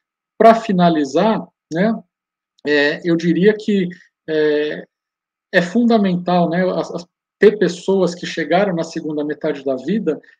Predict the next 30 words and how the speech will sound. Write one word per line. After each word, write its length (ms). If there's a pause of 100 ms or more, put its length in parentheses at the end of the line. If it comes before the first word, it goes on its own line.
(220)
e 80
que 160
podem, 600 (400)
é, 300
orientar 640
os 120
mais 260
jovens 400
que 100
estão 240
fazendo 360
essa 180
travessia, 800 (280)
né? 260 (500)
O, 600
o, 760 (200)
o 100
Richard 320
Rohr 220
conclui, 460
né, 180
o, 300
o 60
livro 360 (100)
dele 340
com 160
uma, 360
uma 200
frase, 680 (500)
é, 220